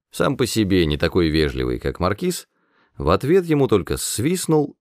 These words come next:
и перевел разговор на другое. На следующий день утром Жюльен явился к маркизу в черном фраке, с портфелем и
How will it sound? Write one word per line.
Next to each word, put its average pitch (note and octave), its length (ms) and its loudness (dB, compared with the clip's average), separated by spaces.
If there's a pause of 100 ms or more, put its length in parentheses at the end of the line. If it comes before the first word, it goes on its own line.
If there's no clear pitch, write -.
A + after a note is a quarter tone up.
и G3 140 -2
перевел F#2+ 560 2
разговор C#2 460 -2
на D#2 140 -4
другое. B1 580 -8 (880)
На F2 180 2
следующий D2 640 0
день C2 420 -4
утром D3+ 500 -2 (460)
Жюльен E2+ 560 0
явился C3 420 -2
к - 60 -14
маркизу C#3 460 -6
в - 160 -18
черном C2 500 -4
фраке, C#3 500 -2 (340)
с - 160 -18
портфелем C3+ 640 -2
и F#3 260 -6